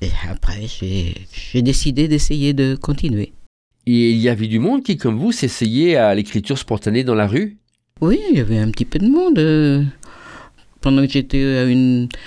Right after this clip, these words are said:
Speaker 1: à la première table, il y a une ou deux autres personnes qui sont arrivées, un peu plus bas avec le, <laughs> ce qu'ils appelaient le schmilblick. Euh, euh, là, on était, euh, plus nombreux. C'était dans, dans l'après-midi, il faisait beau. Enfin bon,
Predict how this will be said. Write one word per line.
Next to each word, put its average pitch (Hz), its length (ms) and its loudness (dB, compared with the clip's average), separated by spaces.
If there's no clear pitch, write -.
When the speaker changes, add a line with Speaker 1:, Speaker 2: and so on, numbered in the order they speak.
Speaker 1:
à - 120 -4
la 123 100 0
première 135 460 0
table, 135 260 0
il 117 40 2
y - 20 2
a 113 40 2
une 120 140 2
ou 120 40 2
deux 117 240 0
autres 113 140 -2
personnes 156 460 0
qui 254 80 -2
sont 147 240 -2
arrivées, 147 640 0
un 131 120 0
peu 147 160 0
plus 147 240 -2
bas 131 380 0
avec 123 300 -2
le, 117 460 0
<laughs> - 800 -2
ce - 160 2
qu'ils 143 240 0
appelaient 143 240 0
le 139 80 2
schmilblick. 135 680 0
Euh, 120 300 -2
euh, 107 180 0
là, 123 180 2
on 127 140 2
était, 110 520 2
euh, 104 140 2
plus 135 140 0
nombreux. 127 640 2
C'était 123 360 -2
dans, 117 240 2
dans 113 120 2
l'après-midi, 110 640 0
il - 40 0
faisait 113 320 0
beau. 131 500 0
Enfin 113 220 -2
bon, 87 280 -6